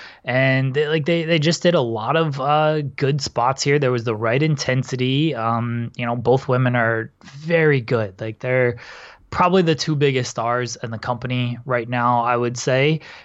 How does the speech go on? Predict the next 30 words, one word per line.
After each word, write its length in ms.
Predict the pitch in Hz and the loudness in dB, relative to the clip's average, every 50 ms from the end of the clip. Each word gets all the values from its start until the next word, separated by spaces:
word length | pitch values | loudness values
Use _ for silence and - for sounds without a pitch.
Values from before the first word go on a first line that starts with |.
| - _ | -12 _
And 440 | - 127 131 131 127 131 131 131 120 | 0 0 2 2 2 2 0 -2 -2
so 140 | - 143 143 | -2 -2 0
they 100 | 147 151 | 0 0
came 240 | 143 170 170 170 165 | 2 2 2 2 2
out 140 | 156 156 | 2 2
there 160 | - 165 170 185 | 2 2 2 2
and 100 | 196 185 | 2 2
they 160 | 180 180 185 180 | 2 2 2 0
delivered 480 | 170 165 180 175 185 185 180 196 185 | 0 0 0 0 0 2 0 0 0
an 100 | 185 185 | 2 2
excellent 360 | 190 196 185 - 196 185 180 | 2 0 0 0 0 2 4
match. 300 | 190 220 226 185 185 - - - 123 - | 4 4 4 4 2 0 -4 -4 -6 -2
Becky 360 | - 151 156 147 - 170 165 165 | 0 -2 0 2 2 4 4 4
winning 460 | 151 143 147 156 180 208 220 233 233 | 4 4 4 4 4 4 4 4 4
was 420 | 202 170 165 165 160 151 147 147 | 4 4 4 4 4 0 -2 -4
s-, 380 | 143 135 135 - - - - - - 139 - | -6 -8 -8 -10 -10 -12 -14 -14 -16 -6 -4
definitely 320 | - 156 151 - 185 180 | -4 -4 -2 -2 -2 -2
a 40 | 151 | -2
surprise. 560 | - - - - - 135 127 147 170 180 170 | -2 -4 -8 -4 -2 0 2 2 0 0 0
I, 180 | 160 143 143 131 | 0 -2 -2 -4
I 140 | 127 127 127 | -6 -10 -10
think 180 | - 151 139 | -6 -4 -4
we 80 | 135 127 | -2 -2
both 240 | 107 131 127 139 139 | -2 0 0 0 0
had 160 | 131 113 113 | -2 -4 -2
Sasha 360 | - - 117 123 127 - 131 | 0 0 2 2 0 0 -2
winning 360 | 123 120 123 123 131 135 135 | -2 0 0 0 0 0 0
and 80 | 123 117 | -2 -2
then 80 | 107 104 | -4 -4
Becky 500 | - 127 127 - 127 120 120 120 113 | -2 -4 -4 -2 -2 -2 0 0 -2